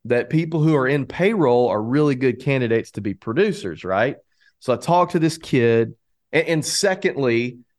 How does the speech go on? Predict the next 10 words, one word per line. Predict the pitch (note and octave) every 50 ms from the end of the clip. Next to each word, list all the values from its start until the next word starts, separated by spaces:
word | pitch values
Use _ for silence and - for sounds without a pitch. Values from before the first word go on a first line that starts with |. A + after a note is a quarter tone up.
| _ _ -
they're | C3+ C3+ C#3
also | G#2 D3 D#3 D3+ D3+ E3+ D#3+
a | D3
potential | D3 - D#3+ - - B2 A#2 - D3 C3
good | A2+ A#2 A2+ A2+
referral | C#3+ E3 D#3 - A4+ A4 C4+
source | - - B2 G2+ F#2+ A2 -
too, | - - A4 F4+ B2
right? | G2+ G2+ G#2 A2 D#3+ F#3 - _ _ _ _ _ _ _ _ _ _
So | - - D3+ C#3+ C#3+ C#3 C#3 C3+ C3